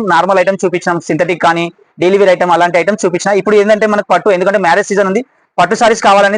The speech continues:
తక్కువ రేటులో చాలా మంది అడుగుతారు. ఈ తక్కువ రేటులో చాలా మంచి ఐటమ్స్ ఉంది, కలర్ కాంబినేషన్ కూడా బాగుంటాయి, ఐటమ్ కూడా బాగుంటాయి. ఒకసారి కలర్ కాంబినేషన్ చూడండి,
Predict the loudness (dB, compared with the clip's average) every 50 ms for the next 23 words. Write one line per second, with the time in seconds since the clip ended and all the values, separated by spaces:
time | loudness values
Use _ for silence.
0 | -2 -2 -2 0 2 0 2 2 0 0 0 0 0 0 0 0 0 0 0 0
1 | 0 0 0 0 0 -2 0 0 0 0 2 0 0 0 0 0 0 0 0 -2
2 | -2 -2 0 0 0 0 0 -2 -2 -2 -4 -4 -12 -18 _ 0 0 0 2 2
3 | 2 2 2 0 0 0 0 0 2 2 2 2 4 4 2 2 2 2 2 0
4 | 2 2 2 2 2 2 0 0 0 0 0 0 0 2 0 2 2 2 0 0
5 | 0 -2 -2 0 0 0 0 -2 -4